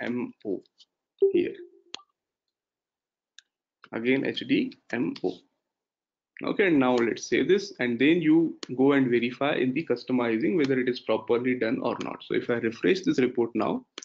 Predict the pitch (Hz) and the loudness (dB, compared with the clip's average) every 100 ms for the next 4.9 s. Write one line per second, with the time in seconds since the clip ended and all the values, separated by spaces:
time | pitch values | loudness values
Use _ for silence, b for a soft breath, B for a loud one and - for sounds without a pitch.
0 | _ _ _ _ _ _ _ _ _ _ | _ _ _ _ _ _ _ _ _ _
1 | _ _ _ _ _ _ _ _ _ - | _ _ _ _ _ _ _ _ _ 0
2 | 120 120 120 120 - - - - 151 - | 4 4 4 2 0 -10 -16 -4 -4 -2
3 | 156 160 - 123 120 127 160 185 185 _ | 0 0 2 0 2 2 4 2 -4 _
4 | _ - 113 110 - - - - - | _ -8 -8 -4 -6 -6 -10 -12 -14